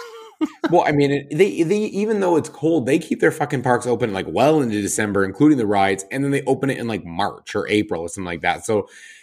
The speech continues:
you're right, to, to have that, it, it's tough. Like, I just don't, I think we've had, we've, we've, we've talked about this over and over again on, on Prairie Coasting and maybe a little bit here into Coaster Cuzzies, is that Canada, it struggles. It struggles from having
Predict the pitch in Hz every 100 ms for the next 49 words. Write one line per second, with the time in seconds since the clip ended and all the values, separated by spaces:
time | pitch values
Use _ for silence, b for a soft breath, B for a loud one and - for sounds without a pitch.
0 | B 151 151 143 90 69 127 - 117 127
1 | 127 131 135 147 131 131 147 151 156 147
2 | - - 170 - 117 117 - 131 113 165
3 | - - _ _ _ _ 110 135 139 143
4 | 131 214 185 135 131 120 123 123 107 120
5 | 123 113 113 117 - 123 117 104 - _
6 | _ - 151 135 120 120 113 104 101 95
7 | 95 - 92 82 113 104 110 104 104 98
8 | 98 98 95 95 95 - 98 92 90 -
9 | 87 87 _ _ _ _ - 147 - -
10 | 104 87 104 - 117 127 113 113 113 -
11 | - 123 151 175 151 - - - - 131
12 | 180 90 - 113 - 127 131 135 139 120
13 | 107 110 107 107